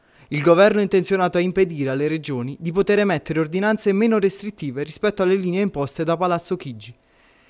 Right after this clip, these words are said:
Il nuovo D P C M vedrà l'obbligo delle mascherine all'aperto per impedire contatti troppo stretti all'uscita delle scuole, ma anche fuori dai locali pubblici.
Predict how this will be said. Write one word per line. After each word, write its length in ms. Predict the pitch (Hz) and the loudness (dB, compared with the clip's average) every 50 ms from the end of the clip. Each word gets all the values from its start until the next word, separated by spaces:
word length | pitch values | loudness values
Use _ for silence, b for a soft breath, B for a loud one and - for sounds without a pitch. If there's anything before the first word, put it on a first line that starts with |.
| b b b b | b b b b
Il 140 | - 151 160 | -4 0 2
nuovo 240 | 185 190 185 180 | 4 4 4 4
D 120 | 170 160 185 - | 2 0 -4 -6
P 140 | - 196 | -4 -6
C 280 | 160 - 196 196 165 131 | -2 2 4 4 4 4
M 160 | 123 131 143 151 | 0 -2 -4 -2
vedrà 380 | 151 175 147 147 127 107 - _ b b b b b | -2 0 0 0 -4 -4 -6 _ b b b b b
l'obbligo 460 | - 151 170 208 185 185 214 208 208 | 4 6 6 6 6 4 4 8 10
delle 200 | 202 202 196 196 | 10 10 8 6
mascherine 560 | 185 190 185 - - - 190 196 208 214 208 185 | 2 2 0 0 2 2 2 4 4 2 2 2
all'aperto 580 | 180 185 190 180 160 135 123 - - - 156 | 2 2 2 2 0 -2 -2 -6 -4 -4 -2
per 140 | 139 165 160 | -2 0 -2
impedire 480 | 165 165 - 185 165 160 160 147 147 147 | -2 0 -2 -2 -2 -2 -2 -2 -2 -2
contatti 440 | - 156 156 - 202 202 202 190 | -2 -4 -2 0 -2 -2 0 -2
troppo 280 | 170 175 180 170 - 190 | -2 -2 -4 -2 -2 -6
stretti 380 | 180 - - 135 120 - - 165 | -4 -4 -6 -10 -8 -4 -2 -2
all'uscita 380 | 160 165 156 - - 202 190 | -2 0 -2 0 2 2 2
delle 240 | 185 185 185 175 185 | 2 2 2 0 0
scuole, 400 | 180 - - - 113 113 117 123 b b b b | -2 -2 -6 -8 -10 -10 -12 -16 b b b b
ma 120 | b 165 180 | b 2 2
anche 200 | 202 208 - 226 | 4 4 2 0
fuori 240 | 208 - 208 196 196 | 2 4 2 2 4
dai 100 | 185 196 | 2 2
locali 320 | 196 202 196 175 165 170 | 2 2 0 0 -2 -2
pubblici. 540 | 156 170 151 123 120 117 120 117 - - | -2 -4 -6 -6 -6 -10 -10 -10 -12 -16